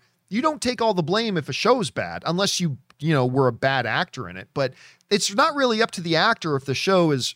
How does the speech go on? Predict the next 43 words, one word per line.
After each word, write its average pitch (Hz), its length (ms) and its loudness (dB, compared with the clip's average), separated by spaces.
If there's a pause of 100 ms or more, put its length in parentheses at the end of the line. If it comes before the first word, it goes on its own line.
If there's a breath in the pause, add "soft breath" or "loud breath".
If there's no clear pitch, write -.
(100)
actually 156 420 -4
successful 165 600 -2
or 113 80 -4
not. 85 260 -10
You've 185 220 -2
got 185 160 2
a - 40 -2
part - 360 -2
to 156 100 -6
play. 107 340 -10 (880 soft breath)
But 202 140 6
when 196 160 4
you're, 294 180 4
like, 240 220 2
one 190 160 2
of 175 80 0
the 139 80 0
producers, 247 1120 -2 (380 soft breath)
it's, - 260 -2 (320)
man, 226 420 0
you 208 140 -2
can 302 100 -8
be 269 100 -4
doing 226 280 -4
great 208 220 0
stuff. 208 360 0
You 196 160 -6
put 285 160 -4
out, 196 160 0
like, 160 200 -2
two 220 220 -4
things 214 300 -6
in 190 60 -6
a 185 40 -2
row 196 160 2
that 185 140 -2
are 170 60 2
bad, 147 320 2
it 214 160 -6
could 339 240 -2
end 151 200 0
a 180 60 0
career. 240 580 -2